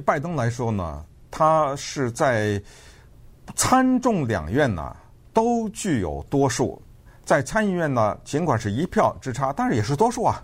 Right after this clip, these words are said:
对不对？接下来我们要看两件事儿，这个是特别有意思的，就是十一月份的中期选举和二零二四年的总统大选。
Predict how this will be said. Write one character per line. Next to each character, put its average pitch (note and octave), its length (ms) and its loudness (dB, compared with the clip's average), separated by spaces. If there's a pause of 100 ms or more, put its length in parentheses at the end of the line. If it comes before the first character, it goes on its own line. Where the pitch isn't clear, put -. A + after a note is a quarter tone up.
(140)
对 G#2+ 80 -8
不 G2 80 -6
对？ G2+ 180 0 (1120)
接 B3+ 240 2
下 E3+ 140 0
来 A#2 120 4
我 A2+ 80 2
们 G#2 140 -2
要 C3+ 80 2
看 A#2 260 -4
两 D2+ 220 -6
件 A2+ 180 0
事 - 120 -4
儿， - 100 -4 (580)
这 B3+ 160 4
个 C#3+ 120 4
是 A#2 120 2
特 C3+ 160 2
别 A2+ 120 4
有 F#2+ 100 2
意 F#2+ 140 -2
思 - 120 -8
的， - 200 -10
就 C#3+ 160 0
是 A2+ 280 0
十 B2 200 -2
一 C3 40 2
月 C#3 160 4
份 G#2+ 160 -2
的 F#2 260 -2
中 B2+ 140 -2
期 A#2 440 0
选 A2 180 2
举 F#2+ 80 0
和 F2 160 0
二 G2 140 4
零 G2 120 -4
二 G#2 120 2
四 G2+ 120 -6
年 E2+ 200 -4
的 E2+ 100 -4
总 F#2 160 -6
统 E2 160 -4
大 F2+ 100 0
选。 - 200 -8